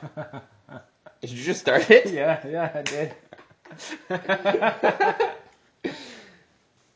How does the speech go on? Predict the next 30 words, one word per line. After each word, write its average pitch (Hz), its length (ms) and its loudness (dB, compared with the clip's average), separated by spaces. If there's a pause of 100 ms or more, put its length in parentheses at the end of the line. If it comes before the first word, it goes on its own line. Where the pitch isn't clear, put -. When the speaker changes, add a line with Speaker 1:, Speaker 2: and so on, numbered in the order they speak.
(280)
Speaker 1:
Um, 117 380 -6 (1160)
so 131 60 -8
I'm 110 120 -8
gonna 113 140 -12
tell 120 240 -6
you 117 100 -4
what 110 160 -10
I 104 80 -12 (1200)
said 117 240 -6
when 117 120 -6
I 107 80 -8
walked 107 360 -6
in. 104 320 -10 (600)
Speaker 2:
Yeah. 98 300 4 (460)
Speaker 1:
Kat 120 280 -2
thought 120 300 0
I 123 100 -2
would 117 180 -4
be 117 160 -8
terribly 123 520 0
embarrassed 117 500 -6
doing 123 240 -10
this 110 220 -12
'cause 123 160 -10
it 123 60 -12
got 123 280 -8
way 131 260 -4
out 123 200 0
of 107 80 -4
hand 120 400 -4